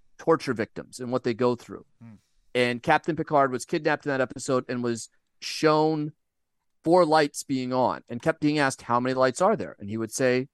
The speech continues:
Speaker 1: "Four." And then he would get the shit beat out of him and be told, "No, there's only three." And that was the point, is they were trying to break him to get him to where he would only say three. And fi-, and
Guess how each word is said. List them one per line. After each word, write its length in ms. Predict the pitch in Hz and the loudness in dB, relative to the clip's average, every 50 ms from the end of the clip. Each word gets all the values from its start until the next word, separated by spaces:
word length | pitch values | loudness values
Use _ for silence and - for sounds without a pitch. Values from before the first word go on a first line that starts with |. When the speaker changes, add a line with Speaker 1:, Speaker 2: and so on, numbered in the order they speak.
| _ _ _ _ _ _ _ _ - | _ _ _ _ _ _ _ _ 2
Speaker 1:
"Four." 360 | - 202 208 147 92 78 - _ _ _ _ _ _ _ _ _ _ _ _ _ _ _ _ - | 6 8 8 8 6 4 -2 _ _ _ _ _ _ _ _ _ _ _ _ _ _ _ _ -4
And 120 | 123 131 131 | -2 0 2
then 140 | 135 135 | 2 2
he 120 | 135 139 139 | 2 2 2
would 220 | 131 135 131 120 | 2 2 0 0
get 240 | - 135 127 123 - | 0 0 0 0 0
the 80 | - 127 | -4 -6
shit 280 | - - 240 254 - - | -4 -2 -2 -2 0 -2
beat 140 | 147 123 113 | -2 2 2
out 140 | 107 101 95 | 2 2 2
of 80 | 92 | -2
him 60 | 107 | -8
and 120 | 107 110 110 | -10 -8 -8
be 80 | 123 | -8
told, 280 | 120 - 131 127 123 135 | -4 -2 -2 -2 -2 -2
"No, 160 | 165 180 147 | -2 -2 0
there's 200 | 107 107 101 - | -2 -2 -4 -6
only 200 | 127 117 117 120 | -6 -6 -6 -6
three." 380 | 117 - - 190 170 101 71 _ _ _ _ _ _ _ _ _ - | -6 -4 -2 -2 0 -2 -2 _ _ _ _ _ _ _ _ _ -4
And 200 | 123 127 123 117 | -4 -2 -2 2
that 200 | 123 139 135 127 | 4 4 4 4
was 140 | 147 147 135 | 2 -2 -2
the 80 | - 147 | -2 -8
point, 260 | - - 180 170 117 | -2 0 0 0 0
is 80 | 104 - | -2 -4
they 60 | 135 | -4
were 60 | 123 117 | -6 -4
trying 160 | - 143 135 | -4 -4 -4
to 60 | 120 | -4
break 300 | 101 - 135 147 156 - | -2 0 2 2 2 2
him 120 | 170 147 127 | -2 -4 -4
to 100 | - 117 | -6 -2
get 180 | - 131 127 | 0 0 0
him 120 | 135 139 135 | 0 -2 -4
to 120 | - 147 | -6 -6
where 160 | 123 120 120 120 | -2 -2 0 -2
he 40 | 123 | -2
would 140 | 123 127 - | -4 -6 -6
only 240 | 107 113 117 120 113 | -6 -8 -8 -8 -8
say 220 | - - 120 110 107 | -6 -4 -4 -4 -4
three. 440 | - - 123 127 123 95 76 - _ _ _ _ _ _ _ - | -6 -8 -6 -4 -4 -4 -4 -8 _ _ _ _ _ _ _ -2
And 180 | 120 123 120 - - | 0 0 0 2 4
fi-, 200 | 139 139 151 165 - | 6 6 6 4 4
and 260 | 143 143 139 131 131 | 4 4 4 2 0